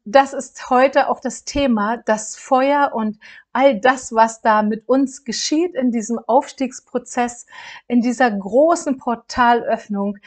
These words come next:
die wir heute haben für das Jahr zwanzig vierundzwanzig. Also erstmal ganz lieben Dank.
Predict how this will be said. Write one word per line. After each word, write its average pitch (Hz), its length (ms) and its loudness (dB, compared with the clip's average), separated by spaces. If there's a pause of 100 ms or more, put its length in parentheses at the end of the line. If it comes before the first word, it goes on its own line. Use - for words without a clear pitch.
(360)
die 254 140 2
wir 247 260 -4
heute 254 380 2
haben 190 440 -4 (320)
für 330 360 -2
das 233 360 -4
Jahr 202 380 -4
zwanzig - 600 -8
vierundzwanzig. 180 840 -8
Also 226 200 2
erstmal 262 440 -2
ganz 294 380 0
lieben 262 360 -2
Dank. 247 380 -2